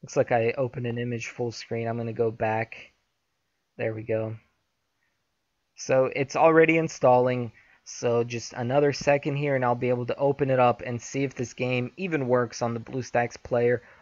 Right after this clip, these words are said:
Most games do. Sometimes you run into some errors and games do not work. So open, and we can go full screen mode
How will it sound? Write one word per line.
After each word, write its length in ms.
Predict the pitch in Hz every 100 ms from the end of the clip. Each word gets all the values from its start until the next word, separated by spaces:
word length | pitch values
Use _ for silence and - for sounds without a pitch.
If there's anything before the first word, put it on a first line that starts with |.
| _
Most 440 | 135 151 196 -
games 380 | - 175 175 -
do. 360 | 143 135 139 143
Sometimes 680 | - 160 151 147 147 139 120
you 120 | 131
run 180 | 131 135
into 240 | 131 135
some 240 | 123 127 123
errors 480 | 117 117 117 113 - -
and 360 | 117 117 113 - 123
games 460 | 120 123 120 - -
do 160 | 123 123
not 240 | 120 113
work. 300 | 117 113 110 -
So 340 | 123 117 117 - _ _ _ _ - -
open, 580 | 147 156 165 160 165 160 _ _ _ _ _ _ _ _ _ _ _ _ - -
and 200 | 143 156
we 120 | 151
can 160 | 151 147
go 180 | 143 123
full 240 | - 151
screen 400 | - - 139 143
mode 400 | 147 143 143